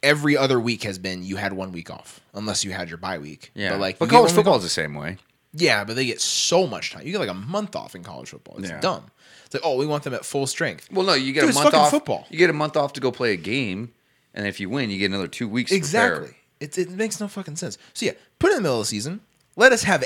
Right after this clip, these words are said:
Speaker 1: everybody participate, everyone the fans wanna see. I don't like not seeing the best quarterbacks in the league
Speaker 2: <laughs>
Speaker 1: because they're in the fucking Super Bowl. You know?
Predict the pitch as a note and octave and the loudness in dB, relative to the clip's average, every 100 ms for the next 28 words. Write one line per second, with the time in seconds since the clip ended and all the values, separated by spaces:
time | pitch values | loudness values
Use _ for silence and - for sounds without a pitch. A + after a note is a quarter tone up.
0 | - D3+ A3+ A3+ E3+ G#2 F#2 F2+ F#2+ G#2 | 2 4 4 2 -2 0 -2 -4 -8 -8
1 | F#2 - A#2 B2+ C3+ E3+ E3+ D3+ A2 F#2+ | -8 -4 -4 -2 0 0 2 -2 -2 -6
2 | F2+ F2+ E2+ E2 F2+ E2+ - G2 G#2 C3+ | -8 -6 -6 -8 -10 -6 -4 -4 -2 -2
3 | D#3+ A2 C#3 C#3+ - - - G2+ A#2+ - | -2 -2 -2 -2 -6 -20 -16 -2 0 2
4 | - C3 A#2 G#2 F#2+ G#2 - - G#2+ G2 | -2 -2 -4 -4 -4 -2 -2 -2 -4 -2
5 | F#2+ F#2+ A2+ F#2+ G2 A#2 F#2 - - - | -2 -4 -8 -8 -6 -6 -6 -8 -10 -14
6 | - - - C3 G#2+ A#2 A#2 G#2 A#2+ G#2 | -16 -10 -4 -2 -2 -2 -4 -4 -6 -4
7 | - D3+ F#2+ D#2+ F#2 - - - - - | -6 -6 -8 -10 -12 -14 -20 -20 -20 -20
8 | - - - _ _ _ _ - B2+ F2 | -20 -20 -20 _ _ _ _ -6 -6 -4
9 | A#2 | -8